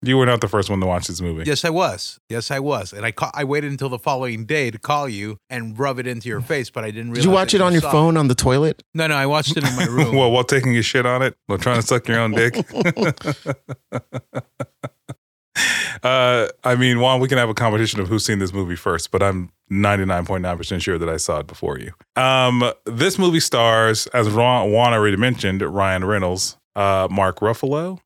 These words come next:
Speaker 1: Jennifer Garner, some kid named, uh, Walker Scoble.
Speaker 2: Let's just call him Little Ryan.
Speaker 1: I'm gonna call him by his name because we haven't gotten to the actual review portion of this movie yet. Uh, Zoe Saldana. Zoe
Speaker 2: Uh, I'm
Speaker 1: Saldana.
Speaker 2: sorry, what? <laughs>
Speaker 1: Zoe
Speaker 3: Zoe.
Speaker 1: Saldana.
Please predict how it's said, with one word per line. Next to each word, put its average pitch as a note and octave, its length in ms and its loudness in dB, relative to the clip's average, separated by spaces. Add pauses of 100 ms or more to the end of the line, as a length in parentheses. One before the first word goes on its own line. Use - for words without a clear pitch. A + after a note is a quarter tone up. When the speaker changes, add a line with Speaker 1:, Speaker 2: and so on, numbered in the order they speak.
(120)
Speaker 1:
Jennifer C#3+ 420 0
Garner, G2+ 560 0 (200)
some D3+ 200 0
kid D#3 280 2
named, C3 420 2
uh, G#2+ 140 4
Walker A2+ 540 2
Scoble. D3 840 0 (400)
Speaker 2:
Let's G#3+ 160 -6
just - 160 -6
call D3 200 0
him A#2+ 160 0
Little A#2+ 220 0
Ryan. F#2+ 400 -4 (240)
Speaker 1:
I'm A2+ 80 -2
gonna C3 140 -2
call C3 200 0
him B2 80 0
by B2 140 2
his A2 120 0
name G#2+ 480 0 (120)
because G2 220 -2
we G2 60 0
haven't G#2+ 240 0
gotten G#2 160 2
to G#2 100 -4
the G2+ 120 2
actual F#2+ 240 -2
review F#2+ 320 0
portion F2+ 380 -6
of E2 100 -8
this E2 160 -12
movie E2+ 280 -8
yet. E2 220 -16 (180)
Uh, G#2+ 760 4
Zoe B2+ 240 4
Saldana. A#2+ 560 2 (160)
Zoe C3 460 2
Speaker 2:
Uh, - 40 -10
I'm E3+ 320 0
Speaker 1:
Saldana. D#3 720 2
Speaker 2:
sorry, F#3 240 -2
what? G3+ 120 -4
<laughs> C#3+ 120 -10
Speaker 1:
Zoe C#3 540 2
Speaker 3:
Zoe. B2+ 380 4
Speaker 1:
Saldana. A2 720 0